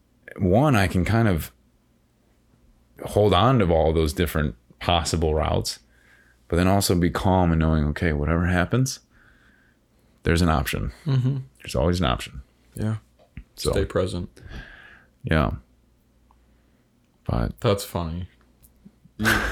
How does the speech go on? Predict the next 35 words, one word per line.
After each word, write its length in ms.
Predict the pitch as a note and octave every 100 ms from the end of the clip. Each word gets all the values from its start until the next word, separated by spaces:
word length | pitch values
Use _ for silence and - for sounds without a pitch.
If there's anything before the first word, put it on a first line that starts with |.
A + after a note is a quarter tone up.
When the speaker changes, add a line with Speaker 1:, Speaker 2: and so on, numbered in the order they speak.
| -
Speaker 2:
that's 240 | G2 F2+ -
so 140 | F2+
funny. 320 | - - E2+
Speaker 1:
Rooftop 480 | F2+ F#2+ - G#2+ G2
bar, 260 | E2 D#2 D2
man. 260 | D2+ D#2
Speaker 2:
That's 260 | D#2 A2 -
Speaker 1:
Where 80 | E2+
the 80 | D#2
Speaker 2:
hilarious. 240 | F2+ F2+
Speaker 1:
most 240 | F2+ E2
genuine 380 | G2 F#2 F#2+ F#2
conversations 600 | F2+ F2+ F2 F2 F2 F2+
happen. 420 | D#2+ D2 - C#2 -
Speaker 2:
I 80 | B2+
mean, 260 | B2 A#2 A2+
what 140 | B2
did 180 | A#2+ G2
you 120 | F#2+
expect, 640 | E2 - - - E2 - -
dude? 280 | E2+ D#2+ E2 - _ - _ _ _ _ _ -
Speaker 1:
I 160 | G#2 D3
expected 520 | C#3 - D3+ E3+ F3+
a 60 | D3
really 360 | F#2+ G#2+ C3
good 220 | A#2 B2+ B2+
night. 320 | D#3 F#3+ C3
I 160 | G#2+ B2
Speaker 2:
Then 100 | B2
you 60 | C#3+
Speaker 1:
honestly 360 | E3+ - D#3
Speaker 2:
should 60 | C#3
be 80 | C3+
Speaker 1:
didn't 240 | B2
Speaker 2:
hanging 40 | C#3+